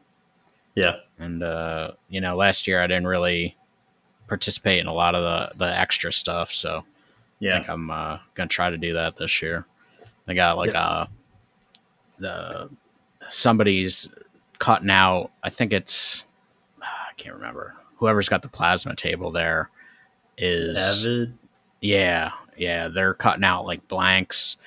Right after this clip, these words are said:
Speaker 2: and then you'll be able to go over, like, the blacksmithing area and, like, make a pair of tongs, basically.
Speaker 1: Oh, yeah, yeah. That'd
Speaker 2: That,
Speaker 1: be cool.
Speaker 2: that,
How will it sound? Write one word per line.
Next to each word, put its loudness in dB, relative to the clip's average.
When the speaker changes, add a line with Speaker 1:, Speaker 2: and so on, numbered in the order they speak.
Speaker 2:
and -2
then 0
you'll -2
be -2
able 0
to -4
go -4
over, -2
like, -8
the -18
blacksmithing -4
area -2
and, -8
like, -10
make -6
a -10
pair -10
of -20
tongs, -8
basically. -6
Speaker 1:
Oh, -2
yeah, -4
yeah. -4
That'd 0
Speaker 2:
That, -4
Speaker 1:
be -10
cool. -4
Speaker 2:
that, -4